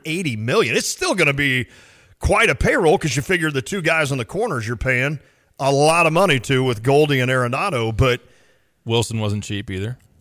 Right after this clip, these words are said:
Speaker 1: Oh, no, good call. And so you sit there and you think, "Hmm, another, what,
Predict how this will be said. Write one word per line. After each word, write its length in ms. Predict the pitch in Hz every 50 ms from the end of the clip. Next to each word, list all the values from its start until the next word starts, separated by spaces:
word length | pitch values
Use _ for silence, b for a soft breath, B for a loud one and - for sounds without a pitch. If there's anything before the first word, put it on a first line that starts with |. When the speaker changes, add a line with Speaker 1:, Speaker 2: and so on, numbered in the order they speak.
| -
Speaker 1:
Oh, 140 | - 180 165
no, 220 | 143 156 156 139 123
good 220 | 113 147 147 -
call. 360 | - 143 151 120 85 80 - _ _ _ _ _ _ _ _ _ _ _ _ _ _ _ _ _ _ -
And 360 | - 143 143 147 143 139 143 -
so 180 | - - 175 175
you 200 | 160 160 170 160
sit 300 | - - - 240 - -
there 140 | 220 185 165
and 100 | 156 151
you 80 | 151 147
think, 460 | - - 165 156 147 135 - - - _ _ _ _ _ _ _ _ _ _ _ _ _ _ _ _ _ -
"Hmm, 440 | 208 226 233 220 185 143 113 92 82 - _ _ _ _ _ _ _ _ _ - _ - - -
another, 880 | - 170 185 190 208 220 226 208 202 196 190 185 180 175 170 165 160 156 - _ _ _ _ _ _ _ _ _ _ _ _ _ _ _ _ _ _ _ _ _ _ _ -
what, 240 | 165 143 123 -